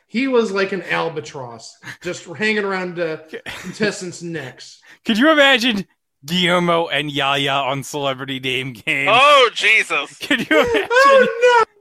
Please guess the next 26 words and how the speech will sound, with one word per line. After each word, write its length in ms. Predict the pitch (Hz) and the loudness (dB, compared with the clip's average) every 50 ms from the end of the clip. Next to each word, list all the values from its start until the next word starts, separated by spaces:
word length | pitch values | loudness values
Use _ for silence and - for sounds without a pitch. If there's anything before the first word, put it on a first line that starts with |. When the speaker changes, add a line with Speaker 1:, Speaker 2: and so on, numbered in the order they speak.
| _ _ - | _ _ -16
Speaker 1:
no! 340 | 349 339 - - - 254 - - _ _ - - - | -16 -14 -14 -16 -16 -16 -18 -18 _ _ -20 -20 -8
That, 220 | 247 240 285 285 | -4 -4 -2 0
that'll 200 | 262 381 392 392 | 2 4 4 4
be 140 | 381 349 392 | 6 6 4
the 100 | 381 359 | 4 2
first 320 | - - 302 285 330 - - | -2 -2 -2 -2 -2 -2 -6
four-hour-long 880 | - - 320 320 339 339 320 311 330 330 330 302 330 339 339 330 330 | -6 -4 -2 -2 0 0 0 0 0 0 0 0 0 0 0 0 0
show, 300 | 330 - 349 349 359 349 | -2 -2 -2 0 0 0
'cause 200 | - 269 247 226 | 0 0 -2 -2
it'll 160 | 247 240 240 | 0 -2 -2
take 200 | 233 - 330 - | -2 -2 -4 -2
him 140 | - 302 233 | -2 -2 -2
that 200 | 233 254 262 254 | 0 0 -2 -2
long 260 | 240 247 262 262 262 | -2 0 0 0 -2
to 60 | 247 233 | -2 -4
get 220 | 202 247 247 - | -2 -2 -2 -2
the, 260 | - 214 214 214 214 - - - - - - | 0 0 0 0 -2 -8 -20 -20 -20 -6 -2
the 220 | 233 226 226 214 | 0 0 0 0
three 280 | 185 - 302 311 320 311 | -2 -6 -2 0 0 0
thousand 400 | - 262 254 247 247 220 294 269 | 2 2 2 2 2 0 -2 0
dollars. 760 | 247 262 277 285 330 330 202 190 185 196 185 - - - _ _ _ _ | 2 2 2 2 2 2 2 0 0 -2 -6 -10 -16 -20 _ _ _ _
<laughs> 200 | 165 185 226 214 - _ 220 226 254 240 - - - 453 427 - - 381 - _ 359 _ _ _ _ _ _ _ 392 466 453 415 277 _ _ _ | -4 -4 -4 -4 -4 _ -4 -4 -4 -4 -4 -2 -2 -2 -2 -2 -10 -18 -20 _ -20 _ _ _ _ _ _ _ -14 -14 -14 -14 -18 _ _ _
Oh, 260 | 277 277 269 247 202 | -6 -4 -4 -4 -4
no. 800 | 208 220 247 277 294 294 285 277 226 190 175 160 151 151 151 - | -4 -4 -4 -4 -4 -4 -4 -4 -4 -4 -6 -6 -8 -10 -12 -6
Speaker 3:
Oh, 520 | 143 165 190 220 233 240 240 240 240 240 233 - | -2 -2 0 2 4 4 6 6 4 4 2 -2
Jesus. 600 | - 151 139 123 - 135 127 120 - - - - | -4 -6 -6 -6 -8 -10 -10 -10 -12 -16 -18 -20